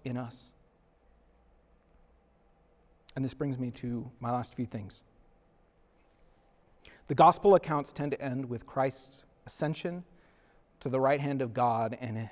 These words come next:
his promise to send the Holy Spirit. The Holy Spirit is the very presence of God, no longer confined to the temple in Jerusalem, nor even the temple of Christ's body, but it's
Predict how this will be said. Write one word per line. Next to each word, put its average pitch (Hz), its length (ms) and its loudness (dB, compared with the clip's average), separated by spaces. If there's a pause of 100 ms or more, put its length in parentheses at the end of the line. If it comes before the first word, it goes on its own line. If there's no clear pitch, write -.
his 123 240 -6
promise 143 800 -8 (840)
to 127 100 -6
send 120 300 -6
the 113 80 -6
Holy 113 220 -6
Spirit. - 440 -10 (1000)
The 131 80 -4
Holy 247 340 2
Spirit 151 600 0 (580)
is 156 140 0
the 151 100 4
very 180 400 8
presence 170 480 0
of 120 140 -8
God, - 280 -10 (760)
no 185 160 10
longer 277 340 10
confined 196 680 6 (420)
to 185 140 4
the 143 100 2
temple 208 560 -2 (960)
in 151 120 2
Jerusalem, 147 600 4
nor 170 340 4
even 160 300 0
the 147 60 0
temple 151 360 0
of 120 120 0
Christ's 143 440 2
body, 131 400 6
but 135 260 -4
it's - 300 -6